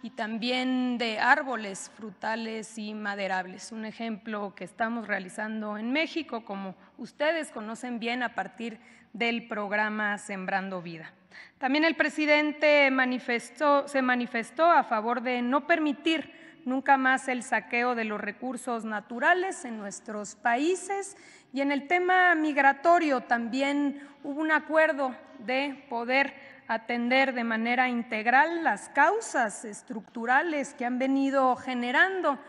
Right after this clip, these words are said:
el aumento de la migración tanto de Colombia, de Ecuador,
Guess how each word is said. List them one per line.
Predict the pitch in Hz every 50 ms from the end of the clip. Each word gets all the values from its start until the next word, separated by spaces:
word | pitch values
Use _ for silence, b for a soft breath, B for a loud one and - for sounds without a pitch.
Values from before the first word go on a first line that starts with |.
| B B B B B -
el | 254 254 254
aumento | 247 247 254 262 277 302 320 330 320 - - 302 285 285 277 269 233 - B B B B B B -
de | - 285 302
la | 320 311 302
migración | 294 285 269 247 233 226 233 - - 269 269 269 269 277 269 269
tanto | 247 233 233 214 220 233
de | 220 220 214
Colombia, | - 214 208 220 226 247 262 269 269 247 247 226 214
de | 214
Ecuador, | 208 - - 214 208 208 220 233 240 247 247